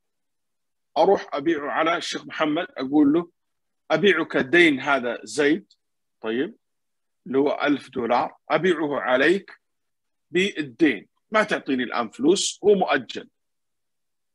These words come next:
أبيعه عليك بكم؟ بخمسمائة، بستمائة، باللي هو". فإن هذا لا يجوز. وهناك صور لبيع الدين بالدين كثيرة، يعني إذا كتب الله لنا شيء في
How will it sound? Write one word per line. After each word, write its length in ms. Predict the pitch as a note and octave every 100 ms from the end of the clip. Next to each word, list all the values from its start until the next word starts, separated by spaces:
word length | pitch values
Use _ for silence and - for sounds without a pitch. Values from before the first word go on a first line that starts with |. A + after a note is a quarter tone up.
| -
أبيعه 220 | F3 F#3+
عليك 320 | D#3+ F3+ D#3+
بكم؟ 420 | D3 C3+ D#3 F#3+ - _
بخمسمائة، 640 | - - C#3+ - C3+ B2+ A2+
بستمائة، 540 | B2 C#3+ - C3 C3+
باللي 260 | A3 A#3+ G3+
هو". 260 | D#3 F#2+ - _ _ _ _ _ _ _ _ _ _ _ _ _ _ _ _ _ _ _ _ _ _
فإن 240 | G#2+ A#2
هذا 240 | B2 C3 C3
لا 160 | E3+
يجوز. 500 | G2+ - - - - _ _ _ _ _ _ _ _ _ G3
وهناك 300 | A3+ D4+ -
صور 340 | B3 G3+ B2+
لبيع 320 | C#3 E3+ E3
الدين 440 | C#3 A#2+ E3 D#3+ B2
بالدين 580 | A#2 C#3 D3+ C#3 A#2+ - _ _ _ _ _ _
كثيرة، 640 | E3+ D#3+ G3 C#3+ A#2+ C#3+ - _ _ _ _ _ _ _ _ _ -
يعني 180 | C3+ C#3+
إذا 200 | B2 B2
كتب 340 | D3+ C#3+ A#2+
الله 240 | B2+ A#2+
لنا 260 | A2+ A2+ G#2+
شيء 240 | - G2+
في 280 | - G2 -